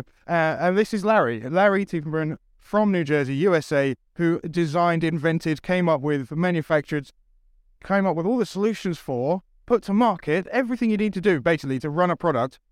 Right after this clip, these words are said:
did the Platypod and the Platypod. We're here at the photography show at the N E C, so he's overseas having a great time, meeting a load of Brits. But Larry,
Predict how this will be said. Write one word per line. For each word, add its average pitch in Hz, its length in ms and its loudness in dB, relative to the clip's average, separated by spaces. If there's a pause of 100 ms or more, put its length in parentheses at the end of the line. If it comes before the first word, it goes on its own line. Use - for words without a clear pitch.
(140)
did 185 120 -2
the 175 100 -4
Platypod 143 600 0
and 156 180 0
the 151 80 -2
Platypod. 143 440 0
We're 151 120 0
here 160 260 0
at 160 260 2
the 170 140 2
photography 143 420 -4
show 185 360 2 (280)
at 202 120 2
the 170 80 0
N 156 100 2
E 143 80 -2
C, 151 320 0
so 151 220 0
he's 147 320 -2 (600)
overseas 147 560 0
having 170 240 0
a 139 80 -2
great 139 200 0
time, 139 260 -2
meeting 151 200 2
a 143 60 0
load 143 180 2
of 131 140 -6
Brits. 143 300 0
But 180 200 0
Larry, 175 380 2